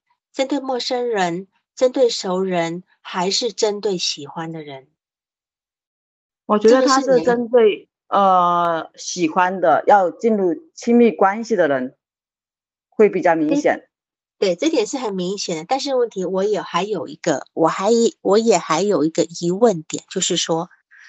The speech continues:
Speaker 1: 他每次跟一个人开始交往的时候，他害怕被分手。
Speaker 2: 嗯。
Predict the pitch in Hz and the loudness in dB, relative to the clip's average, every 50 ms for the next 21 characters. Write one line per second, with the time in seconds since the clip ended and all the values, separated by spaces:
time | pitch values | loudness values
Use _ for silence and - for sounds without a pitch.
0 | - _ _ - - 269 269 240 185 180 - 220 214 - 226 214 214 214 - 196 | -20 _ _ -2 0 2 2 2 2 2 2 2 2 2 2 0 0 2 2 2
1 | 180 175 185 196 202 202 165 160 - 196 180 180 185 180 151 156 151 160 - - | 0 0 0 -2 -2 -2 -2 -2 -2 0 0 2 2 0 -2 -4 -4 -6 -4 -4
2 | 165 160 - 185 180 - - 202 185 - 202 180 165 - 180 175 165 - 170 165 | -4 -2 -2 -4 -4 -2 0 0 0 0 0 -2 0 0 -2 -2 -2 -2 -2 0
3 | 165 - - - - _ _ _ _ _ _ _ _ _ _ _ _ _ _ - | 0 -2 -4 -4 -10 _ _ _ _ _ _ _ _ _ _ _ _ _ _ -8
4 | - 226 226 220 220 208 202 202 202 | -4 -2 0 0 -2 -2 -4 -8 -12